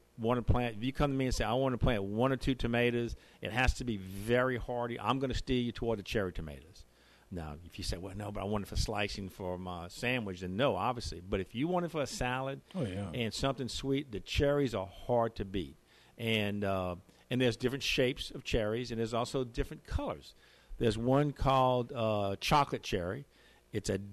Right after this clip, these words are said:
Speaker 1: dark, dark red, uh, almost black,
Speaker 2: Mm.
Speaker 1: and it is sweet, sweet, sweet.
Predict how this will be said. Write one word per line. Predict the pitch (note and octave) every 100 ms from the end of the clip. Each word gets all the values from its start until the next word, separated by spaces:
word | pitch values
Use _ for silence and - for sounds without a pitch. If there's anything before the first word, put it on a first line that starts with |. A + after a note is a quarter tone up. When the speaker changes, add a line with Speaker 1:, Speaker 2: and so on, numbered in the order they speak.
| G2
Speaker 1:
dark, | - A#2+ B2+ A#2 A#2
dark | B2 A#2 -
red, | G#2+ G2 F2+ G2+ A2 _ _ _ _
uh, | A2+ G2+ G#2+
almost | A2 A#2 A#2 B2+
black, | A#2 G2 F2+ - - C#3+
Speaker 2:
Mm. | C3+ A#2+
Speaker 1:
and | G#2+
it | C3+ A2
is | E2
sweet, | - - - A2 A#2+ -
sweet, | - - G#2+ G#2
sweet. | - - F2+ D#2